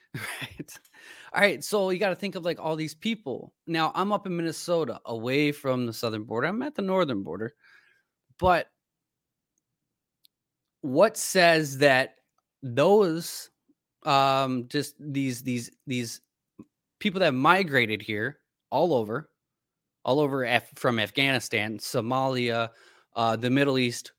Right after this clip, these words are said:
wherever. What says that they're not planning a cell, like, a,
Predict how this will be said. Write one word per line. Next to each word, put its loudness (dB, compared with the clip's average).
wherever. 2
What 4
says 2
that 4
they're 2
not -2
planning 4
a -2
cell, -2
like, -4
a, -6